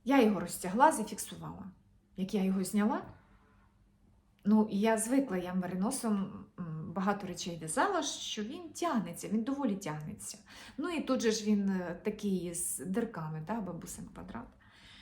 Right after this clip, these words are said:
Як я його зняла, він дванадцять сантиметрів. Е, спочатку до прання він був одинадцять і п'ять, зараз він дванадцять сантиметрів, він ні разу не чотирнадцять. Хоч я його зафіксувала на чотирнадцять, тобто він став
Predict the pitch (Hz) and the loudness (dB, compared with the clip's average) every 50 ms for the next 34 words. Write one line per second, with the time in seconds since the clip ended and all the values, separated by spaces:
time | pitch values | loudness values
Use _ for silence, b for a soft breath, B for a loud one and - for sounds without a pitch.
0 | B B B B B - 208 202 247 247 254 269 254 240 226 220 - 220 226 220 | B B B B B -4 -2 0 2 4 4 4 4 4 4 4 4 6 6 6
1 | 196 165 156 165 180 190 202 190 190 196 202 214 220 247 247 - - - - - | 6 2 2 -2 0 2 2 2 2 2 2 4 4 4 4 2 -2 -4 -4 -2
2 | 202 196 - 208 196 190 180 170 - - - - - - _ _ _ b b b | -2 -2 -2 0 0 0 0 -2 -4 -10 -14 -14 -16 -16 _ _ _ b b b
3 | b b b b b - _ _ _ _ _ _ _ _ - - 196 190 185 185 | b b b b b -20 _ _ _ _ _ _ _ _ -12 -4 -2 -2 0 0
4 | 180 180 180 180 - - - - - - 233 226 - 277 226 214 220 - 196 170 | -2 -4 -6 -10 -12 -14 -12 -12 -6 -2 0 2 6 6 6 6 6 2 -4 -4
5 | 214 208 - - 214 214 190 175 175 175 175 175 190 180 - - - 202 185 208 | -4 -4 0 4 4 4 4 4 0 -2 -6 -6 -6 -6 -4 -2 -2 2 2 2
6 | 196 175 170 160 - - 160 - - - - - 156 151 214 277 277 - - _ | 2 2 -2 -6 -8 -10 -12 -12 -14 -16 -12 -10 -8 -8 -8 -8 -10 -14 -20 _
7 | _ _ _ b b b b b b - - - 214 190 190 196 196 - 202 196 | _ _ _ b b b b b b -8 -2 0 2 2 2 0 -2 0 2 2
8 | 190 190 214 202 208 196 185 185 185 - 220 196 - 233 226 226 214 190 - - | 2 2 2 2 2 2 0 -2 -2 -2 -2 -2 0 0 2 2 2 2 0 -4
9 | 185 175 180 190 190 190 196 214 214 220 220 214 214 202 202 196 - 202 - 208 | -8 -4 0 4 4 6 6 6 6 4 2 2 2 0 0 0 -4 -4 -6 -4
10 | 202 196 190 160 160 156 - - - - - - _ _ _ _ _ _ _ - | -2 -2 -2 -4 -4 -8 -10 -14 -14 -18 -20 -20 _ _ _ _ _ _ _ -20
11 | - - _ _ _ _ B B B B B - - 233 220 220 - - 214 208 | -20 -20 _ _ _ _ B B B B B -2 2 4 4 4 6 6 8 8
12 | 226 220 220 220 196 196 202 190 - 190 - - - 190 202 226 247 254 220 190 | 10 10 10 8 6 4 0 -4 -6 -8 -10 -10 -4 4 6 6 6 6 4 4
13 | 190 185 - 190 - 202 185 180 180 165 160 - 170 - - 220 - - 214 202 | 2 0 -2 -6 -6 -6 -4 -2 -2 -2 -2 -6 -6 -2 -2 -2 0 2 0 4
14 | 208 214 208 202 - - 202 185 | 4 4 4 2 4 4 4 4